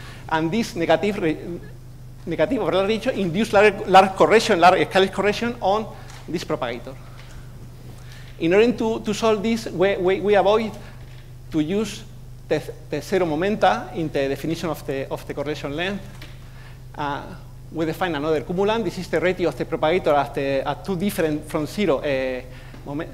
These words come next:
momentum. And, and we have checked this behavior in the, in the normal model with ma-, with no magnetic field, in the easy order model, and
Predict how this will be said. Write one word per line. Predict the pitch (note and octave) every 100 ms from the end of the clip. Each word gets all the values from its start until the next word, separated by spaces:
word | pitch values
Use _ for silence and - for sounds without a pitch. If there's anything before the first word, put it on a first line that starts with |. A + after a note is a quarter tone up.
| -
momentum. | C#3 D3+ A3 G#3+ A3 B3 - - - - - - - -
And, | - D3+ D3
and | D#3+ D#3
we | F#3
have | A3+ -
checked | C#3+
this | E3+ F#3+
behavior | E3 - A3+ A3 B3 C#4 -
in | E3 C#3+
the, | C#3 C3
in | C#3+
the | C#3+
normal | D#3 F3 E3
model | G3+ F3
with | C#3 C3
ma-, | D3 C3+
with | C#3+ C#3
no | D3+
magnetic | E3+ F3+ G3
field, | F#3+ B3 B3+
in | F3+ E3
the | D3+ C#3 C#3 -
easy | F3 - F3+
order | E3+ E3 E3
model, | G3+ A#3+ D4+
and | - D3 D3